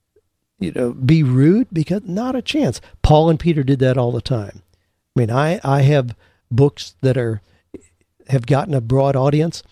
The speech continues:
I was on Chris Matthews one time. This was several years ago. Chris Matthews, Hardball. And he, he tends to be, uh, pretty harsh on Christians. And he asked me a question that I absolutely loved. Again, it was one of those softball pitches. He said,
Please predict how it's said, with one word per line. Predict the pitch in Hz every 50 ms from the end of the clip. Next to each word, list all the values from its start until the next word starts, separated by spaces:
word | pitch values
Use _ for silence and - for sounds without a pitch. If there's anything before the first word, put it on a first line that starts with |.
| _ - - - - -
I | 147 151
was | 196 202 180 151
on | 185 175 165 143 139 - - 147
Chris | - - 202 180 -
Matthews | 147 139 143 139 - - 131 113 113
one | 127 113 101
time. | - 110 98 101 117
This | 131 123 -
was | 147 131 -
several | - - - 139 123 131 127
years | 123 131 131 113
ago. | 123 110 120 110 101
Chris | - - 151 139 -
Matthews, | 135 127 127 127 - - 127 117 107
Hardball. | - 123 131 131 120 113 113 117 117 120 120 110 _ _ _ _ _ _ _ _ _ _ _ _ _ _ -
And | 190 190 208
he, | 233 247 220
he | 180 - -
tends | - 175 175 160 -
to | -
be, | 135 139 127 120 113 101
uh, | 92 90 95 - - _ _ -
pretty | - 135 120
harsh | 107 120 113 117 - -
on | 131 113 104
Christians. | - 135 135 - - - - 285 247 - - - - - - - _ _ _ _ -
And | 139 135 131 123 170
he | - - -
asked | - 143 151 147 -
me | 175 139
a |
question | - - - 151 151 143 - - 123
that | 113 113 107
I | 104 98 110 - -
absolutely | 131 147 156 151 - - 220 214 - 190 220
loved. | 214 190 202 247 240 240 240 208 143 131
Again, | 127 113 175 202 196
it | 170
was | 156 131
one | 131 143 160 160
of | 143
those | 143 135 127 -
softball | - - 185 180 190 160 - - 135 120 110 -
pitches. | - 175 202 - - 135 113 104
He | - 139
said, | - - - 123 117